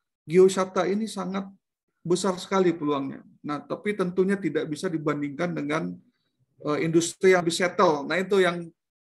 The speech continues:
penting catatannya ya, dibandingkan dengan industri yang lebih settle atau misalkan industri migas, ya, batu bara. Nah, ini saya ingin mengajak, ya, rekan-rekan F G M I muda ini, ya, geosaintis muda ini,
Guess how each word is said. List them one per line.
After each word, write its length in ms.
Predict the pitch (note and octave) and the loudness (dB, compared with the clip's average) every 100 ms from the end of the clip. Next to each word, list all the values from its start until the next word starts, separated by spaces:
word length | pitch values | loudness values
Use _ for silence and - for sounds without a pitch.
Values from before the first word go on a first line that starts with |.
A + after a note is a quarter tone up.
| _ | _
penting 400 | F#3 F3+ G#3 F#3 | -6 -4 -4 -2
catatannya 480 | F3 E3+ F3+ F#3+ E3 | -2 -4 -2 -2 0
ya, 120 | D#3 F3 | -2 -4
dibandingkan 560 | D#3 D#3 D#3 D#3 E3 | -4 -4 -4 -6 -4
dengan 320 | D#3 D#3 D#3 - _ _ _ _ _ | -4 -4 -4 -8 _ _ _ _ _
industri 400 | D#3 D#3 D#3+ E3 | -4 0 0 0
yang 160 | D#3+ D#3 | 0 -2
lebih 160 | D3+ | -4
settle 400 | E3 D#3 E3 D3+ | -4 -2 0 0
atau 320 | C#3+ D#3+ D3+ | 0 -4 -4
misalkan 400 | D#3 D3 D3 D#3 | -4 -6 -4 -4
industri 320 | D#3 C#3+ - D3 | -4 -8 -8 -6
migas, 560 | C#3+ C#3 C#3+ C#3+ C3+ | -6 -4 -4 -4 -6
ya, 120 | D3 | -8
batu 280 | C3+ - C#3+ | -8 -8 -8
bara. 400 | C#3 C#3+ C#3 - - _ _ _ _ _ _ _ | -8 -6 -8 -10 -16 _ _ _ _ _ _ _
Nah, 180 | D3 C#3+ | -4 -2
ini 160 | D#3+ G3+ | 0 -2
saya 320 | G3 F#3 G3+ | 2 2 2
ingin 600 | F3 E3 F3 F#3+ F#3+ F#3 - - | 2 0 0 -2 -2 -6 -10 -8
mengajak, 560 | E3+ D3+ C#3+ F#3 F#3 | -2 -2 -2 -4 -4
ya, 240 | - - - _ _ _ | -8 -10 -14 _ _ _
rekan-rekan 760 | - D3+ D#3 C3 D#3 D3+ D3+ - | -12 -8 -8 -4 -4 -4 -6 -10
F 140 | D3+ C#3 | -14 -8
G 60 | C#3+ D3+ | -2 -2
M 80 | D3+ | -2
I 80 | D#3 D3 | -6 -6
muda 320 | D3 C#3 D3 | -6 -2 -2
ini, 320 | D3+ C#3+ E3+ | -2 -4 -6
ya, 40 | D3+ | -6
geosaintis 640 | D3 C#3 D3 D3 D3 - | -6 -6 -6 -6 -8 -8
muda 260 | C#3+ C#3+ C#3+ | -10 -8 -8
ini, 480 | D3 C#3 F3 F3+ | -6 -6 -6 -8